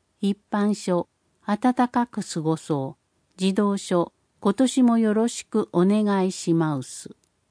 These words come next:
雪を降らせよう、スノードーム作り。一月十九日日曜日午後二時から四時、歴史とスポーツふれあいセンターにて。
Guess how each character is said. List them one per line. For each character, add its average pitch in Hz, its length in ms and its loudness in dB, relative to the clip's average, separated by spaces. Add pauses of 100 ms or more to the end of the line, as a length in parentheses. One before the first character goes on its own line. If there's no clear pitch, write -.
(1200)
雪 214 380 4
を 208 180 4
降 175 120 -2
ら 180 160 2
せ 170 220 2
よ 151 360 4
う、 - 20 -16
ス - 180 -2
ノ 254 320 4
ー 233 40 2
ド 233 200 6
ー 226 40 2
ム 208 180 2
作 165 300 0
り。 - 160 -8 (480)
一 240 180 0
月 247 300 2
十 262 240 4
九 214 120 0
日 165 300 4
日 160 340 2
曜 196 200 2
日 151 140 0
午 214 160 -2
後 190 100 4
二 226 180 4
時 240 140 0
か 156 160 -2
ら 139 100 -4
四 147 180 0
時、 - 220 -14 (400)
歴 214 320 0
史 - 100 -10
と 240 140 0
ス - 100 -8
ポ 240 200 0
ー 202 40 -2
ツ 156 160 -2
ふ 175 140 -2
れ 233 180 2
あ 240 80 2
い 240 60 0
セ 226 220 -2
ン 208 100 0
タ 143 220 -2
ー 139 40 -2
に 139 200 -2
て。 - 260 -12